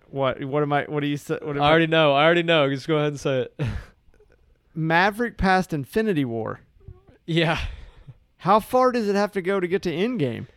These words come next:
Speaker 2: Endgame? <sighs> No. See, like, I think Top Gun's around, like, one point four right now.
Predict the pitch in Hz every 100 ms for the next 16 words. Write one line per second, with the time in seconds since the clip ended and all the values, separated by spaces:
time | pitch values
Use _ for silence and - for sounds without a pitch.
0 | _ _ _ _ _ _ - 190 208 233
1 | 233 233 185 - 131 123 123 131 147 147
2 | 147 147 135 - 170 160 156 127 _ _
3 | _ - 135 185 165 160 147 151 147 131
4 | 139 135 135 127 117 120 123 131 120 -
5 | 117 123 123 127 127 135 139 143